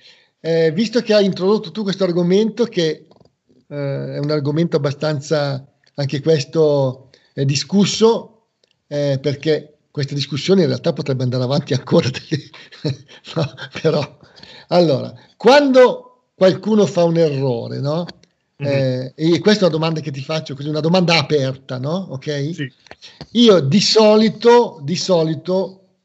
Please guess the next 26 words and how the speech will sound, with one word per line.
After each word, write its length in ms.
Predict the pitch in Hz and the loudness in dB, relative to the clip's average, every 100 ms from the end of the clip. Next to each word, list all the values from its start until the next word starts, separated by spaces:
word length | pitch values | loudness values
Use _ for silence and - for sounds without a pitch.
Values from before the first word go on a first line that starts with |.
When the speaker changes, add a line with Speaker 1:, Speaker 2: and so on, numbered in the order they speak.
| _ _ _ _ | _ _ _ _
Speaker 1:
eh, 240 | 143 135 135 | -10 -10 -4
lo 180 | 151 165 | -2 -2
correggo 800 | - 160 135 135 120 113 127 135 | 0 -2 0 -4 -4 -8 -8 -8
nelle 200 | 135 131 | -6 -6
mie 140 | 131 135 | -4 -4
lezioni, 420 | 131 - 120 120 | -6 -10 -8 -4
no? 300 | 135 170 - _ | -4 -4 -8 _
Speaker 2:
Mhm. 240 | 160 147 196 | -10 -6 -2
Speaker 1:
Ma, 220 | 143 180 - | 0 0 -2
ma 140 | 165 165 | -2 2
non 260 | 156 214 | 6 6
sempre, 720 | 190 - 135 120 113 120 127 156 | 4 0 -6 -6 -10 -12 -12 -12
non 220 | 127 131 131 | -10 -8 -8
sempre. 640 | - 117 123 120 117 135 _ - | -8 -10 -12 -14 -16 -18 _ -16
Speaker 2:
Mhm. 360 | 151 127 - - - 147 | -10 -10 -10 -16 -18 -8
Speaker 1:
No, 260 | 156 - - | -8 -8 -10
volevo 260 | 156 175 190 | 0 2 2
capire 260 | 180 202 | 2 2
se 100 | 143 | 2
tu 100 | 175 | -4
sei 120 | 180 | -4
d'accordo, 440 | 165 185 175 185 160 | -2 -2 0 0 -2
nel 120 | 151 | -6
senso 280 | 185 - 147 | -6 -8 -8
che, 260 | 151 139 - _ - _ - | -8 -8 -12 _ -20 _ -8
eh, 460 | 156 151 147 139 | -2 -2 0 -2